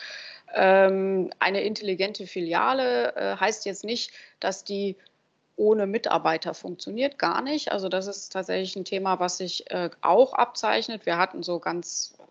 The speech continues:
ich sag mal, vor zwei, drei Jahren war das Thema, oh, alle, äh, Handelsfilialen sind, äh, in Zukunft menschenleer.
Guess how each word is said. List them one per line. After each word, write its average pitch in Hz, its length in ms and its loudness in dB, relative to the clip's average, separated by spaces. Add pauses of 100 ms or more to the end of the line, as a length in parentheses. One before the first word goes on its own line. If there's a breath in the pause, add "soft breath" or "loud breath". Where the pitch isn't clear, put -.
(140)
ich - 80 -12
sag - 160 -16
mal, - 120 -14
vor - 180 -12
zwei, 170 180 0
drei 175 180 0
Jahren 196 300 2
war 180 100 4
das 180 200 0
Thema, 175 340 2
oh, 202 220 6
alle, 180 880 2
äh, - 20 -4
Handelsfilialen 180 760 2
sind, 180 380 -4
äh, 170 280 0
in 185 120 2
Zukunft 190 400 -2
menschenleer. 190 720 4